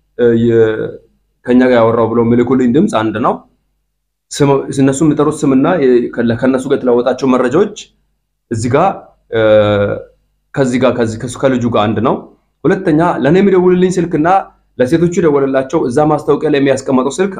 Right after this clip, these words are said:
አንድ ነው። እና ይሄ ሁሉ የሚያሳየው ልጁ ራሱ መሆኑን ነውና ከሱ ጋርም ሌሎች ሰዎችም ኔትወርክ ፈጥሮ፣ እ፣ ሀዲያን እየበደሉ እንዳሉ የሚያሳይ ነገር አለ።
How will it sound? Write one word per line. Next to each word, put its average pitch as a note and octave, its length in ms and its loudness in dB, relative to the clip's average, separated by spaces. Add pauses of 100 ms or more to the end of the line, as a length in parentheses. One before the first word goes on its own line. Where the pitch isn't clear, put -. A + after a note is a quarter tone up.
አንድ B2+ 220 0
ነው። G2 160 -6 (1300)
እና D3+ 140 2
ይሄ A3+ 160 4
ሁሉ A#3+ 240 0
የሚያሳየው F#3 560 0 (500)
ልጁ D3+ 220 2
ራሱ B2+ 240 2
መሆኑን A2+ 360 0
ነውና C3+ 300 0 (420)
ከሱ - 280 -2
ጋርም F3 200 0
ሌሎች C#3 240 0
ሰዎችም A#2+ 440 0 (100)
ኔትወርክ C#3 380 -2
ፈጥሮ፣ - 220 -4 (600)
እ፣ A2 80 0 (140)
ሀዲያን B2 360 2
እየበደሉ A2 360 0
እንዳሉ A2 300 2
የሚያሳይ A#2 420 2
ነገር A#2 220 2
አለ። G#2 180 -2